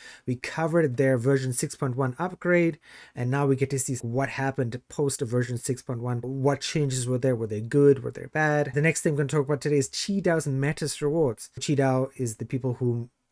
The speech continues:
allow you to mint Mai, and when you mint Mai on certain platforms, and Metis is an up-and-coming chain, you get cool rewards,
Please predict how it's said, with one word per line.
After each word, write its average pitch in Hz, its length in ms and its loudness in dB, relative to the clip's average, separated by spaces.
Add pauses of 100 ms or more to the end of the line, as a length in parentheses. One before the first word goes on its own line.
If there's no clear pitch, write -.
allow 127 160 -4
you 123 100 2
to 123 140 -4
mint 113 260 -8
Mai, 185 460 2 (320)
and 127 240 -2 (140)
when 160 160 0
you 156 80 2
mint 147 180 0
Mai 143 420 0
on 120 140 -2
certain 127 240 -4
platforms, 127 460 -4
and 117 100 -2
Metis 127 320 0
is 117 140 -6
an 117 180 -6
up-and-coming 135 720 -4
chain, 123 380 -2
you 127 100 -2
get 123 300 0
cool 120 340 -2
rewards, 127 460 -2